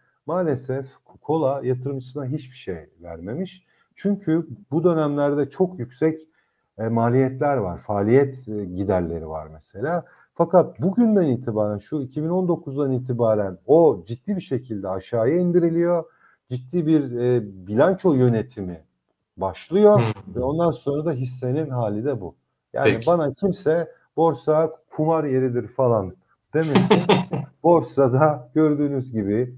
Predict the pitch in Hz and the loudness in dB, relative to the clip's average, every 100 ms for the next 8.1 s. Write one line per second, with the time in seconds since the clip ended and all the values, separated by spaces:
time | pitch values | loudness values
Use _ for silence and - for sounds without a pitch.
0 | 151 165 156 139 - 107 95 92 143 147 | -6 -2 -2 -4 -2 -2 -2 -4 -4 0
1 | 170 170 156 - 147 151 156 - _ _ | 0 0 -2 -4 -4 -4 -6 -12 _ _
2 | _ 123 165 135 117 131 151 120 117 98 | _ 0 2 2 0 0 -2 -2 -4 -6
3 | 87 - 76 71 _ _ _ _ _ _ | -6 -14 -20 -20 _ _ _ _ _ _
4 | _ 104 92 80 - 117 95 98 120 120 | _ -12 -10 -12 -8 -6 -6 0 0 2
5 | 110 101 95 90 87 - - 104 95 104 | 0 -2 -8 -8 -12 -12 -8 -6 -6 -2
6 | 107 104 104 98 101 139 98 117 98 98 | 0 0 -4 -6 -6 -6 -4 -4 -4 -8
7 | 98 - 101 98 - 104 101 - 104 113 | -8 -8 -4 -4 -4 -4 -6 -8 -14 -14
8 | - | -18